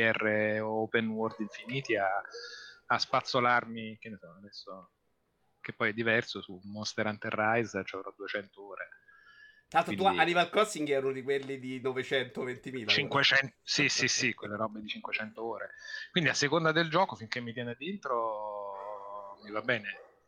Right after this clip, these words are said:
Speaker 1: Ah, ovviamente con l'età e volendo sperimentare più cose diverse, più esperienze diverse,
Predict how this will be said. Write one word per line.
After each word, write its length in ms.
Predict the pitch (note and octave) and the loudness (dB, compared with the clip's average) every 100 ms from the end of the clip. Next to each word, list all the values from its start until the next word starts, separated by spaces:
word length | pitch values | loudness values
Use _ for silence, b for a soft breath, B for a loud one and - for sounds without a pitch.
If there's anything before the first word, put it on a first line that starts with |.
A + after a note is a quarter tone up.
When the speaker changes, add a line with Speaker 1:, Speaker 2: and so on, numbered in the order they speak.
| _ | _
Speaker 1:
Ah, 320 | - C#3+ - _ _ _ _ | 4 4 2 _ _ _ _
ovviamente 680 | C3 C3+ C#3+ D#3+ C#3 A#2+ A2 | 0 2 2 2 2 0 2
con 160 | C3 | 2
l'età 240 | C3 D3 D3 | 2 4 4
e 120 | A#2 | 2
volendo 420 | A#2 C3+ F#3 F3+ | 0 2 4 2
sperimentare 560 | - C#3+ C#3 _ E3 C#3+ | -4 -8 -12 _ -2 -2
più 100 | _ | _
cose 240 | C#3 B2+ | -14 -12
diverse, 380 | B2 C3 A2 _ | -12 -12 -12 _
più 80 | _ | _
esperienze 440 | - A#2+ A#2+ A2+ B2 | -14 -10 -10 -8 -4
diverse, 640 | B2+ D3 - - D3 | 0 0 0 2 2